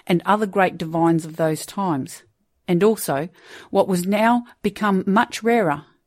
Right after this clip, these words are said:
the humility and submissiveness of the younger brethren. It also furnishes an incidental proof of the considerate and patient care with which our venerable translators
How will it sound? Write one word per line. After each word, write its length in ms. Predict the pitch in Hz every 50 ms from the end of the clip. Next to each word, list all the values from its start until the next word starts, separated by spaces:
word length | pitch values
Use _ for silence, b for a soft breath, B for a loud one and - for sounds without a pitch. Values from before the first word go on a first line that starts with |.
| _ _ -
the 120 | - 175
humility 640 | 175 - - 165 165 196 220 233 233 233 - 226 208
and 140 | 185 170 -
submissiveness 840 | - 180 160 165 180 180 - - 175 156 - 151 156 165 - - -
of 220 | - 175 165 156
the 100 | 170 160
younger 300 | 165 170 165 170 160 165
brethren. 520 | 156 175 170 160 147 143 143 143 139 135 _ _ _ _ _ _ _ _ _ _ _ _ _ _ _ _ _ _ _ _ -
It 100 | 202 196
also 340 | 226 262 311 302 - 269 233
furnishes 640 | - - 202 196 185 180 175 - - 156 160 -
an 180 | - - 175 170 -
incidental 560 | 214 226 226 - 247 220 214 202 196 190 180
proof 420 | - - - 240 208 175 180 - -
of 160 | - 175 165
the 60 | 156 143
considerate 640 | - 175 156 151 - - 240 220 233 233 233 226
and 140 | - 175 170
patient 500 | - - 202 208 202 - - 214 - -
care 360 | - - 185 165 143 151 160 B B B B
with 180 | 185 165 - -
which 220 | 190 185 - -
our 140 | 180 170 165
venerable 520 | 156 165 180 190 208 226 233 202 214 214
translators 920 | 208 - - 190 180 175 175 160 170 156 147 147 143 143 147 185 - -